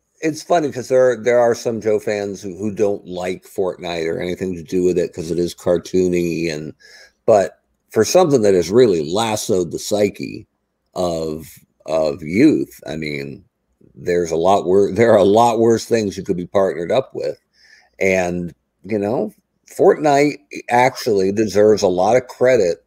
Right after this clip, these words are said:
for opening retailers' eyes to the sales potential of traditional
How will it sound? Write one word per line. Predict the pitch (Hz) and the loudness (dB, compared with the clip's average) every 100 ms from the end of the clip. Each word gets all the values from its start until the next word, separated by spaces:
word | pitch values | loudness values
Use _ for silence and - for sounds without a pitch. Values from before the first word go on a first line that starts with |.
| _ _ _ | _ _ _
for | - 113 - | -4 -4 0
opening | 123 135 135 139 135 127 120 | 2 2 2 0 2 0 -2
retailers' | 110 123 117 113 110 95 | -2 -2 0 0 2 0
eyes | 110 117 120 92 90 | -2 -2 -2 -4 -6
to | - 101 | -6 -4
the | 92 | -4
sales | - 101 101 110 - | -2 2 2 2 -4
potential | 123 104 95 92 101 101 | -10 -6 -8 -6 -4 -4
of | - 92 95 | -4 -6 -6
traditional | - - 113 87 82 - 90 92 | -10 -8 -6 -2 -4 -4 -6 -8